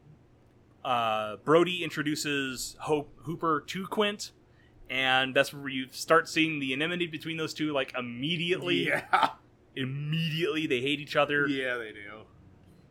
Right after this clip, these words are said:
Speaker 1: Uh, and the three of them leave to go hunt the shark. With all of, uh, Hooper's super cool, high-tech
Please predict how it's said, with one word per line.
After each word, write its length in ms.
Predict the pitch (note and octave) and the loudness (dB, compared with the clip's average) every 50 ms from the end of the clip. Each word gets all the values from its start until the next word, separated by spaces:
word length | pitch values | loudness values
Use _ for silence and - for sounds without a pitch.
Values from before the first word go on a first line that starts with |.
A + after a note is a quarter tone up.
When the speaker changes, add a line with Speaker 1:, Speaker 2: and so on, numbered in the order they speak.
| - - - - - _ - - - - - - - - - _ _ - | -20 -20 -20 -20 -20 _ -20 -20 -20 -20 -20 -20 -20 -20 -20 _ _ 2
Speaker 1:
Uh, 300 | C3 B2 A#2+ A#2+ A#2+ C3 - - | 4 4 6 6 4 2 2 0
and 160 | C3+ C3+ C3 | -2 -2 -2
the 40 | A#2 | -4
three 200 | - C#3+ D3+ D#3 | -6 -4 -2 -2
of 60 | D3+ | 0
them 220 | D3+ D3+ D#3+ D#3 D3 | 0 -2 -2 -4 -4
leave 240 | B2+ A#2 A#2 B2 - | -4 -4 -4 -6 -6
to 80 | - | -6
go 180 | C3+ C3 C#3+ B2+ | -4 -2 -2 -2
hunt 180 | A2+ A2 A2 - | -2 -6 -8 -8
the 40 | - | 4
shark. 300 | - D#4+ D4 - - - - - - - - - - - - _ - _ - - - - - - - - - - - | 6 6 6 6 2 -10 -18 -20 -20 -20 -20 -20 -20 -20 -20 _ -20 _ -20 -20 -20 -20 -20 -20 -20 -20 -18 -4 -2
With 140 | C3+ B2 | 0 4
all 200 | C#3 C3 C#3 C#3 C#3 | 6 6 6 6 4
of, 440 | C3+ C3+ C3+ C3 B2+ B2 - - - - - - - | 4 4 4 4 2 0 -4 -12 -18 -20 -20 -12 -6
uh, 200 | - B2+ A#2+ A#2 | -2 0 2 2
Hooper's 480 | D3 E3 D#3 E3 D#3+ D#3 C#3+ - - - _ _ _ _ _ _ _ _ _ _ _ - | 2 2 2 0 -2 -2 -2 -4 -8 -12 _ _ _ _ _ _ _ _ _ _ _ -8
super 280 | - F#3+ F#3+ C#3+ D#3+ C#3+ | -2 -2 0 0 0 -4
cool, 520 | - - G#3 G3+ F#3 F#3 F#3 F3 E3 D#3 - _ | 2 6 6 8 8 8 6 2 0 -2 -8 _
high-tech 520 | - D3+ D3+ D3 - F#3 F#3 F#3 F3+ - | 2 4 4 4 4 0 -2 -2 -2 -8